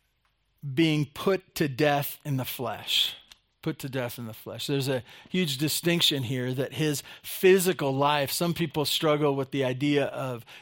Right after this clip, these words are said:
Jesus really dying. He really died. He really had a body. He,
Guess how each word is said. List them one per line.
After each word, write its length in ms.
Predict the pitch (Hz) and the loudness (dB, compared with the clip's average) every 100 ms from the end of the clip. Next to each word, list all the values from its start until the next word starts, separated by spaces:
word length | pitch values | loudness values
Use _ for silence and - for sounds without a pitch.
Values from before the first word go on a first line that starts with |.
| - | -10
Jesus 520 | 131 165 175 143 127 | 0 2 4 2 0
really 500 | 147 147 165 170 127 | 0 4 4 4 2
dying. 600 | 120 127 143 175 120 98 107 - _ _ _ - - - | 2 2 4 2 0 -6 -12 -14 _ _ _ -20 -18 -2
He 120 | 156 | 2
really 320 | 156 185 190 | 6 6 6
died. 380 | 175 226 139 101 - | 6 4 0 -6 -6
He 120 | 147 | -2
really 260 | 143 170 180 | 2 4 4
had 160 | 175 | 4
a 60 | 170 | 2
body. 540 | 139 156 180 170 123 | 4 6 6 2 -2
He, 220 | 110 147 | -2 -2